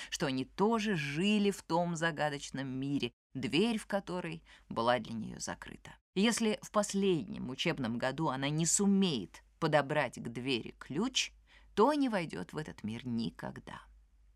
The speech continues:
В первый день последнего учебного года Нафар пришла в школу без пяти восемь. На улице возле школы кучками стояли ребята.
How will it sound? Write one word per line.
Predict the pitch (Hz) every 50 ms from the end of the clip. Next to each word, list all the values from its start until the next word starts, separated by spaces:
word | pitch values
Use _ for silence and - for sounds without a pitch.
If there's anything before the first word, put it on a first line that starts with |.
| _ _ _ _
В | _ -
первый | - 247 311 311 277 262 262
день | 196 196 233 247 240 214
последнего | - 190 185 - - - 160 165 170 143 - - 113 110 113
учебного | 110 110 120 - - 117 104 113 113 113 117 131
года | 147 208 240 202 208 202
Нафар | 180 156 160 - - 254 262 -
пришла | - 190 165 165 - - 123 -
в | -
школу | - - - - 240 247 233 240 226 220 - - - - -
без | 139 131 156 208 233 254 - -
пяти | - 202 160 - - - 160 151 156 - - -
восемь. | 131 117 113 101 - - - - - - - - _ _ _ - - - - - - -
На | 185 202 240 285
улице | 330 294 277 233 - 233
возле | 196 214 202 190 185 175
школы | 170 - - - 277 285 262 233 233
кучками | - - 262 262 - - 202 180 170
стояли | 160 - 151 147 156 160 165 151
ребята. | 147 135 120 - - 85 73 - - -